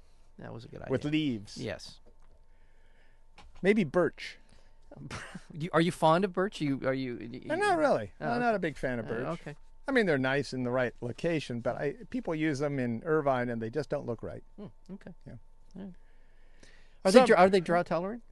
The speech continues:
Speaker 1: trees? Or
Speaker 2: No,
Speaker 1: are they
Speaker 2: not especially,
Speaker 1: Okay.
Speaker 2: no.
Speaker 1: No.
Speaker 2: Uh-uh. Sub-zero temperatures engulf the eastern third of the United States today as a blast of Arctic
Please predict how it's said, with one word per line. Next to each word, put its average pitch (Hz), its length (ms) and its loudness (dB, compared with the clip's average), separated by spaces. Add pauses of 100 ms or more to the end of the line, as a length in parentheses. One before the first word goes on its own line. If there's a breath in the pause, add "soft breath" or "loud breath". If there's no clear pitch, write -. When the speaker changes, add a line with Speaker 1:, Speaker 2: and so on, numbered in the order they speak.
(200)
Speaker 1:
trees? - 440 -12
Or - 80 -8
Speaker 2:
No, 302 60 0
Speaker 1:
are 277 60 -2
they 240 60 -2
Speaker 2:
not 262 220 -4
especially, 160 520 0
Speaker 1:
Okay. 180 100 -8
Speaker 2:
no. 151 340 -8
Speaker 1:
No. 160 120 -8
Speaker 2:
Uh-uh. 120 200 -8 (2250)
Sub-zero 196 520 6
temperatures 135 560 0
engulf 135 360 2
the 139 160 -6
eastern 143 300 -2
third 139 220 4
of 143 100 0
the 135 80 -8
United 123 400 0
States 180 320 -2
today 156 340 2
as 139 140 0
a 143 60 0
blast 160 400 0
of 160 80 0
Arctic 165 340 2